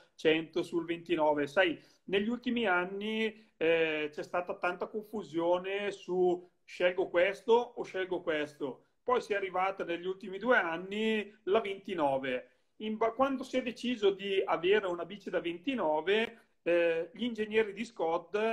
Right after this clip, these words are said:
hanno sviluppato, eh, una, mm, geometria veramente ad hoc per la ventinove. Perché prima con-, si consigliava di usare il ventisette e mezzo per le persone di media bassa statura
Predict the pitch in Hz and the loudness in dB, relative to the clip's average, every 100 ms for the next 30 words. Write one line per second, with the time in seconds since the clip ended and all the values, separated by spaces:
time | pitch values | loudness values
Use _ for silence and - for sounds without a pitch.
0 | 226 - _ - 202 233 247 208 185 233 | -2 -10 _ -2 -2 0 -4 -4 -6 -6
1 | 220 - 190 196 196 214 233 240 240 - | -6 0 2 2 2 2 2 0 -2 -6
2 | _ - 180 185 196 214 214 214 208 202 | _ 0 2 0 -2 -4 -2 -2 0 0
3 | 196 185 180 170 160 156 151 151 147 147 | 0 0 -2 -2 -2 -4 -6 -8 -8 -8
4 | 147 151 214 208 190 175 180 202 220 233 | -8 0 0 0 -2 -2 2 4 4 2
5 | 185 180 180 214 220 220 208 - 156 147 | 0 0 0 -4 0 2 2 2 -2 2
6 | 190 - - 185 175 170 165 170 151 143 | 2 2 -2 -2 0 -6 -8 -4 2 2
7 | 127 117 - _ _ _ - 208 202 269 | 2 -8 -12 _ _ _ -2 -2 4 4
8 | 269 226 233 233 233 233 214 - 220 220 | 4 -4 -4 -6 -6 -8 -8 -8 -4 -4
9 | 214 - 190 175 185 185 196 196 165 175 | -4 -8 0 4 4 4 -2 -4 2 2
10 | 185 202 196 202 208 - 196 - 170 160 | 4 -2 -10 -14 -14 -6 -4 -4 -6 -6
11 | 170 165 196 196 190 190 185 - 170 175 | -6 -4 -4 -2 -4 -2 -2 -2 -4 -2
12 | 185 175 165 190 202 196 175 - - 175 | -4 -8 -12 -10 -2 0 0 -2 -4 -4
13 | - 165 170 180 180 | -4 0 4 4 0